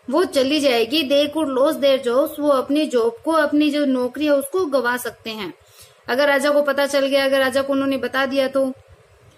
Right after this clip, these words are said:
One of the hunter took aim from a distance of one foot and shot the tiger।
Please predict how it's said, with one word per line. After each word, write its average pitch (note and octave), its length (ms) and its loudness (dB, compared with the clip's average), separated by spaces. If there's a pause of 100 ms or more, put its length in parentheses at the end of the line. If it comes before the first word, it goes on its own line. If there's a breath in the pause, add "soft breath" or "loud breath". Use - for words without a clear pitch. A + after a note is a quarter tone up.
(220)
One F4+ 160 2
of G#4 120 0
the G#4 80 0
hunter F4 340 2
took F4 220 -4 (100)
aim F4 240 0
from E4+ 240 0
a D#4 60 2
distance E4+ 560 -2
of D#4 260 2
one C#4 220 2
foot F4 320 -4
and D4 160 0
shot D4+ 240 -2
the D4 100 -2
tiger। G3+ 360 -2